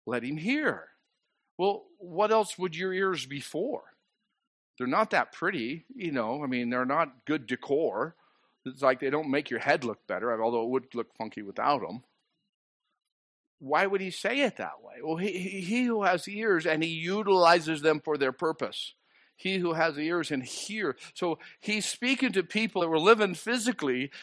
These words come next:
but were somewhat deaf spiritually. And so he's just saying in a very practical way, "He who has ears to hear, let him hear," which is very interesting 'cause he says that in the Gospels.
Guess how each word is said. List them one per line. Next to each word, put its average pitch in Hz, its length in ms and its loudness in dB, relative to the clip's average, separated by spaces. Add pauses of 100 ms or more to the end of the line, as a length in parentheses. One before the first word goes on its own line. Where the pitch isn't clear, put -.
(160)
but 170 140 2
were 190 120 4
somewhat 233 480 6
deaf 160 220 4
spiritually. - 600 -2 (520)
And 147 100 -6
so 185 60 2
he's 180 140 0
just 190 100 -4
saying 226 140 4
in 208 60 -2
a 185 40 -4
very 190 120 0
practical 180 420 -6
way, 202 140 0
"He 156 100 -6
who 196 100 -4
has 190 240 0 (100)
ears 214 320 -4
to 233 120 -8
hear, 139 180 -4
let 143 160 -6
him 170 100 -4
hear," 269 400 -2 (380)
which 190 160 -4
is 208 120 -6
very 240 280 -2
interesting 226 440 0
'cause 175 160 -4
he 190 100 -4
says 240 400 4
that 226 160 2
in 208 100 2
the 185 80 0
Gospels. 175 880 -2